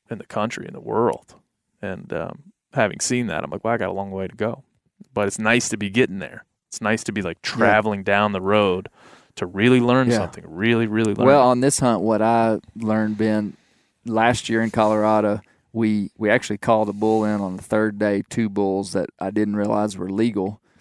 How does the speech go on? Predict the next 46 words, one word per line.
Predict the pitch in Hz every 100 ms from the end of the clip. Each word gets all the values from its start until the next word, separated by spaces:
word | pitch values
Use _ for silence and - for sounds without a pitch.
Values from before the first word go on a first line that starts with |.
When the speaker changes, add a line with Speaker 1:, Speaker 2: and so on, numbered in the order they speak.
| _ -
Speaker 2:
And | 107
so | - 107 98
I | 107
was | 101
at | -
full | - 113 107
draw | 104 101 101
and | 92 -
passed | 104 107 117 -
a |
bull | 101 101 98
at | 92
eighteen | 98 90 110 101
yards | 98 101 101 98
that | 92
ended | 95 110 101
up | 104 104
being | 110 98 90
legal, | 107 104 98
and | 95
I | 90
didn't | 101 98 90
know | 98 107
it | 104 - _
just | - -
'cause |
I | 98
didn't | 95 98 95
know | 98
fully | 82 - 104 95
the | 90
regs. | 95 101 98 - - _ _ _ _
But | 139 117
that | 120
was | 127
the | 123
only | 127 110
elk | 92 123 -
encounter | 110 123 110 101
I |
had | 107 113 110 104 101 _ _ _ _ _ _ _ _ _ _
ever | 123 113 80 98 -
in | 101
a | 101
hunting | 110 104
situation. | 101 104 - 87 92 - 101